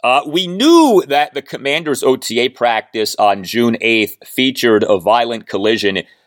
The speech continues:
between two players, safety Jeremy Reaves and receiver Dyami Brown. Uh, that practice was open to the media, and as you may recall, Ron Rivera was very upset with Reaves for his hit on Brown, uh, who suffered a sore shoulder, but nothing more, at least as far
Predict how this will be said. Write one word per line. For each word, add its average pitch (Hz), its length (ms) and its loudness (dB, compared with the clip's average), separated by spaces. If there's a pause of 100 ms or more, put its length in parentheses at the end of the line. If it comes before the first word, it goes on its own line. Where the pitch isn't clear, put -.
between 120 380 0
two 104 200 0
players, 78 460 -4
safety 123 360 -2
Jeremy 110 380 0
Reaves 101 400 0 (420)
and 127 220 -4
receiver 113 440 -4
Dyami 101 460 -2
Brown. 131 340 -4 (280)
Uh, 101 220 0
that 160 240 -6
practice 151 500 -6
was 123 160 -4
open 139 300 0
to 123 60 -4
the 110 80 -2
media, 143 560 0
and 113 260 -4
as 113 180 -2
you 120 80 -10
may 151 160 -2
recall, 135 600 0
Ron 165 240 0
Rivera 147 400 -2
was 110 160 -4
very 160 200 0
upset - 360 -2
with 113 120 -8
Reaves 90 380 -8
for 98 140 0
his 87 160 -2
hit 98 240 0 (240)
on 101 240 0
Brown, 92 400 -4 (240)
uh, 90 180 2
who 110 100 -6
suffered 127 440 -4
a 107 80 -10
sore 143 260 0
shoulder, 113 540 0
but 107 280 -2
nothing 117 380 -2
more, 123 320 4
at 101 100 -4
least 104 300 -6
as 98 140 -4
far 98 340 2